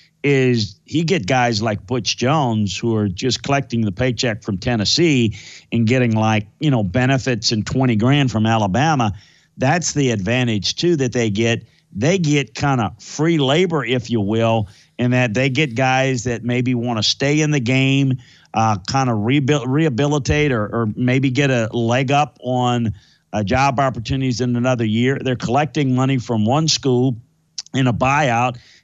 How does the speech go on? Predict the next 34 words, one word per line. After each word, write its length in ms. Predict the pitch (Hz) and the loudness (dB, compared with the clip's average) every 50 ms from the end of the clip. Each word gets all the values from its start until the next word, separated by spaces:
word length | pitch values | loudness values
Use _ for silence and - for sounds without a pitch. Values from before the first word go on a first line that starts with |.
| _ | _
and 120 | - 120 117 | -6 -4 -2
they 140 | 135 143 143 | 0 0 -2
can 140 | 135 127 | -2 -2
come 260 | - 123 139 139 135 135 | -2 0 0 0 2 2
over 300 | 135 139 139 123 131 135 | 2 2 2 0 0 0
and 120 | 123 117 | 0 0
get 200 | 120 131 120 107 | 0 -2 -2 -2
benefits 640 | 101 131 135 139 143 123 - 143 139 131 - - - | 0 0 2 2 0 0 0 0 0 0 -2 -2 0
and, 420 | 120 117 113 113 110 110 110 - | 0 2 2 2 2 0 0 0
and, 480 | - 120 120 117 113 107 107 101 - 98 | 0 0 0 2 2 2 0 0 -2 -4
and 320 | 110 107 110 139 135 120 | -4 0 2 2 4 4
be 140 | 107 135 120 | 4 4 4
set 280 | - - 135 131 127 139 | 2 2 2 2 2 2
up. 200 | 156 127 - - | 0 0 -2 -2
So 220 | - 143 123 110 - - - - - _ - | -2 -2 -2 -2 -6 -12 -20 -20 -16 _ -4
it 120 | 147 147 | -2 0
works 340 | 135 131 180 196 185 147 143 | 2 2 2 2 0 0 0
both 280 | 123 147 160 156 135 123 | 0 2 0 0 0 0
ways, 640 | 123 135 147 147 139 131 127 123 123 120 104 - | 0 0 2 2 2 2 2 2 2 2 0 -2
and 180 | - - 123 120 | -2 -2 -2 -2
it's, 280 | 120 113 113 - - - | -2 -2 -4 -6 -6 -6
it's 200 | - 113 107 - | -6 -6 -6 -4
been 220 | - 151 147 135 | -2 -2 0 0
very, 240 | 110 131 139 135 131 | 2 2 2 2 2
very 300 | 117 127 127 120 113 104 | 2 0 0 0 0 0
effective 680 | 98 - - 135 127 110 - - 120 107 107 101 90 - - - _ _ _ _ - | -2 -2 -2 -2 -2 -2 -2 -2 -2 -2 -2 -2 -4 -8 -14 -20 _ _ _ _ -2
as 240 | 113 110 107 - | 0 0 0 0
coaches 400 | - - 131 127 120 - 120 107 | 0 0 0 0 0 0 0 0
have 120 | 117 107 92 | 0 0 0
gone 240 | 117 117 117 117 117 | 2 2 2 2 2
on, 220 | 113 117 117 113 | 2 2 2 2
have 120 | 107 90 | 0 0
had 280 | 85 92 110 117 113 - | -2 0 0 0 0 -2
success 600 | - 110 - - - 120 117 113 117 110 - - | -4 -4 -2 -2 0 0 0 0 0 0 -2 -4